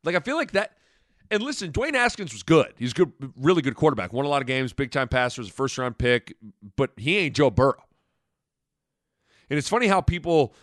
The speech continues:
a-, all the angst gets thrown towards Frost and like, "Oh, God, what an idiot." What, like, Burrow was in Ohio State's program.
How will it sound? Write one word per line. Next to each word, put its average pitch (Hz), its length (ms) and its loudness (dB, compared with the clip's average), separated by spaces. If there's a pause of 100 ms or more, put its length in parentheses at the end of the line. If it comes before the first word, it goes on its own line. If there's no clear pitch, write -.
(460)
a-, 139 60 4
all 160 400 6
the 147 220 0
angst 165 400 -2
gets - 260 -6
thrown 147 400 -2
towards 123 720 -4
Frost 185 560 -2
and 127 100 -10
like, 127 140 -4 (120)
"Oh, 185 340 4
God, 165 420 -2
what 180 160 2
an 139 140 2
idiot." 147 500 0
What, 131 240 -6
like, 123 200 -8 (420)
Burrow 302 300 -2
was 180 220 -2 (140)
in 233 420 -2
Ohio 185 320 2
State's 170 300 -2
program. 113 440 0